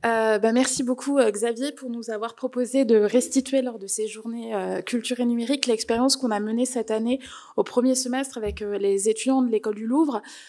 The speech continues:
Donc, cent soixante-dix, euh, étudiants de Master deux qui, pour la première fois, ont été formés, euh, à, euh, la contribution à Wikipédia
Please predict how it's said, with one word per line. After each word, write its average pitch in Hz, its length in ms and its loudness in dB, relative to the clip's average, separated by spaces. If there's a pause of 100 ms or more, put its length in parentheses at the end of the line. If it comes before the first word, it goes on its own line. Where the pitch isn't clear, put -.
(160)
Donc, 214 140 0
cent 254 160 6
soixante-dix, 262 840 2
euh, 214 380 4
étudiants 254 720 2
de 220 160 2
Master 247 480 2
deux 302 240 6
qui, 285 260 0
pour 254 180 2
la 226 120 8
première 254 420 -2
fois, 294 280 2
ont 254 120 0
été 233 220 -2
formés, 240 520 2 (460)
euh, 214 220 4 (120)
à, 262 520 6
euh, 208 160 6
la 254 160 8
contribution 262 580 2
à 240 80 2
Wikipédia 220 680 6